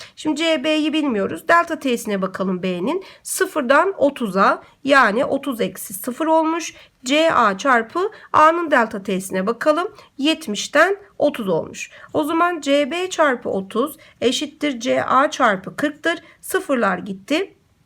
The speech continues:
A'nın ısı sahasının B'nin ısı sahasına oranı diyor. B'yi bunun altına alıyorum. Burada üç kalmıştı. Dördü de bunun altına atıyorum arkadaşlar. Isı sahalarının oranı arkadaşlar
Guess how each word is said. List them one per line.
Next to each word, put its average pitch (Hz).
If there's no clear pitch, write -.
A'nın 269
ısı 294
sahasının 247
B'nin 254
ısı 262
sahasına 196
oranı 185
diyor. 320
B'yi 269
bunun 277
altına 254
alıyorum. 226
Burada 269
üç 277
kalmıştı. 196
Dördü 240
de 254
bunun 247
altına 247
atıyorum 190
arkadaşlar. 190
Isı 294
sahalarının 226
oranı 254
arkadaşlar 190